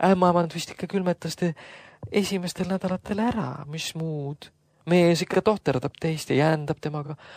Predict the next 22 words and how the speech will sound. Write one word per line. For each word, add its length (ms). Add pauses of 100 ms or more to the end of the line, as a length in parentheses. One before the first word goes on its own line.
(160)
aga 200
ei 160
kedagi. 460 (380)
Ma 80
juba 200
ütlesin 360
talle 160
kord, 240
et 100
kallis, 420
mis 100
see 140
siis 160
nüüd 160
on, 280
et 220
ei 140 (240)
saa 280
enam 180
lapse 320
kõhtugi 520
terveks. 680